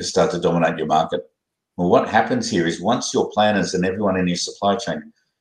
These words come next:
sees things like, "If I, if I do this job now, it's gonna cost me another, uh, three thousand dollars to do that changeover, and two other jobs are gonna be late."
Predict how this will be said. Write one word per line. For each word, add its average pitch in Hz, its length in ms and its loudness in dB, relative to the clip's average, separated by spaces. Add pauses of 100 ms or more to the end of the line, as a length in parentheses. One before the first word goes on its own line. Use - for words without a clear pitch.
(140)
sees 104 520 0
things 90 220 -2
like, 87 200 2
"If 107 180 -4
I, 101 400 4 (180)
if 101 180 -6
I 98 480 4
do 95 180 0
this 90 360 -4
job 87 260 2
now, 87 240 2
it's 85 120 -6
gonna 85 160 -2
cost - 260 -2
me 90 60 -2
another, 85 340 0 (480)
uh, 87 340 0 (120)
three 95 140 2
thousand 87 360 2
dollars 85 280 0
to 87 100 -4
do 80 80 0
that 80 200 0
changeover, 82 480 0
and 73 120 -10
two - 160 0
other 87 160 2
jobs - 320 -2
are - 120 -10
gonna 73 140 -6
be - 180 -8
late." - 160 -2